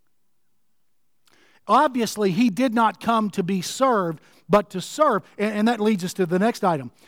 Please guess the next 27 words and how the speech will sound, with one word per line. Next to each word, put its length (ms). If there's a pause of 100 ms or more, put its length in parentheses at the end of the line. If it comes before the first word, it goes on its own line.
(140)
He 140
said, 340
"I 140
didn't 260
come 220
to 80
be 120
served, 400
but 140
to 100
serve." 760 (280)
In 160
other 140
words, 300 (200)
Jesus 500
has 140
just 300
encouraged 540
service, 560 (520)
but 140
then 140
he 140
lives 300
it. 120
He's 180
got 240
impeccable 840